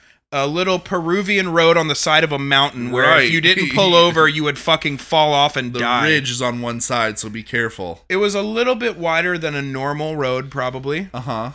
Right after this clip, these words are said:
Speaker 1: And, like, you easily pulled off to the side and let the person by.
Speaker 2: <laughs>
Speaker 1: It was, now,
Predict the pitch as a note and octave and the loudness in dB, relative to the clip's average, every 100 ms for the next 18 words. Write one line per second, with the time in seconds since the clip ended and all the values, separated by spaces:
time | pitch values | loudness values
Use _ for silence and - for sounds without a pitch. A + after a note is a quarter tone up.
0 | - C#3+ C#3+ C#3 C3+ C#3+ C#3+ - C#3+ D3 | -6 -4 -4 -4 -6 -6 -12 -12 -8 -6
1 | C#3+ E3 D#3+ - E3 C3 C3+ - F3 - | -4 -4 -4 -4 0 2 0 -2 -6 -6
2 | A2+ C3 C#3+ B2 A#2+ - D3 C#3 D3+ D#3+ | -2 -2 -4 -6 -6 -6 -6 -6 -6 -4
3 | F3+ G#2 - _ _ _ _ _ D3+ - | -4 -6 -14 _ _ _ _ _ -6 -6
4 | - G4 - G4+ - F#4+ - - - E4+ | -4 -4 -2 -2 -2 -4 -4 -8 -6 -6
5 | - - _ - D#3+ D#3 D3+ C3+ B2+ - | -6 -16 _ -4 -2 0 0 -2 -8 -12
6 | _ - _ D#3 E3 E3 D#3 D3 | _ -20 _ -2 2 4 4 0